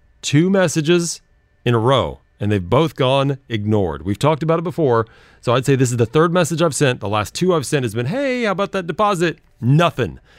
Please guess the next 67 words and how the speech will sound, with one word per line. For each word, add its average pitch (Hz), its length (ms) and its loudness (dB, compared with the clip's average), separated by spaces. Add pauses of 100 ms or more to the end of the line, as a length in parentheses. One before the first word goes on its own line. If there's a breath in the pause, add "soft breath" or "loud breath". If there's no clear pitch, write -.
(220 soft breath)
What 185 200 2
should 202 140 0
I 160 60 2
do 151 100 2
about 127 220 0
that? 76 200 -6 (380)
I 160 80 0
would 165 220 -2
love 151 360 -2
some 147 160 -2
advice 117 360 -2
on 104 120 -2
that, 104 260 -4
'cause 107 140 -10
I 156 160 -4
don't 160 160 -2
really 143 220 0
know 123 120 0
what 127 180 -2
to - 80 -14
do, 135 160 -2
'cause 120 200 -2 (280 loud breath)
she 156 160 0
was 151 120 2
my 147 100 0
landlord 139 480 -2
for, 123 100 -4
like, 117 180 -2
eleven 151 320 0
years, 170 440 2 (300 soft breath)
and 113 120 -4
now 143 100 2
I'm 143 80 0
not 131 160 -2
hearing 123 220 -2
anything. 110 540 -6
And 107 120 -6
I'm 131 80 -4
not 165 140 -2
trying 160 160 -2
to - 60 -8
shame 196 240 -2
anybody, 107 300 0
but 127 240 -12
come 226 180 -8
on. 220 340 0 (320)
I 202 120 0
even 220 200 2
spent 165 360 -2
two 233 240 -4
thousand 165 460 -2
dirhams, 107 360 -2
if 120 180 -8
you're 127 100 -2
listening 131 280 0
outside 120 320 -2
the 110 80 -4
U 107 100 0
A 107 40 0
E, 110 240 -4
that's 135 180 -4
over 110 160 -4
five 156 340 -2
hundred 139 300 -2
U 127 140 0
S 110 100 0
dollars, 98 420 -2